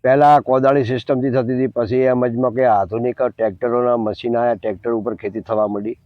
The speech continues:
બનાસકાંઠા જિલ્લાની અંદર શિયાળાની શરૂઆત થાય એટલે ખેડૂતો બટાકાની હોંશે હોંશે વાવેતરની શુભ શરૂઆત કરી નાખે છે.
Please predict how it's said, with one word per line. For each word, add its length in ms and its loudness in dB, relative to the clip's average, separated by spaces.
બનાસકાંઠા 680 4
જિલ્લાની 460 8
અંદર 260 6
શિયાળાની 760 6
શરૂઆત 400 4
થાય 500 6
એટલે 500 6
ખેડૂતો 760 2
બટાકાની 800 6
હોંશે 340 4
હોંશે 360 4
વાવેતરની 840 4
શુભ 240 -4
શરૂઆત 440 2
કરી 180 0
નાખે 340 0
છે. 140 -10